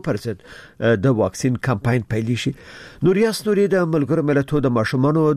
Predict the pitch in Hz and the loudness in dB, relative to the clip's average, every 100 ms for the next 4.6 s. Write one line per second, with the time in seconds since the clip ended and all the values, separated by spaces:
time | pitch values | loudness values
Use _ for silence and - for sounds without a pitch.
0 | 127 131 120 113 120 107 - 104 151 - | 2 2 0 -2 -4 -6 -4 -2 -2 0
1 | 160 151 143 120 104 101 147 143 - 156 | 2 2 2 0 0 -2 -4 -4 0 2
2 | 147 131 113 - 196 190 143 - 117 101 | 2 2 0 -2 -2 0 0 -2 -4 -2
3 | 104 101 - - - 117 160 165 - 165 | -4 -4 -10 -18 -8 0 4 2 2 0
4 | 185 190 147 139 160 | 0 0 0 0 0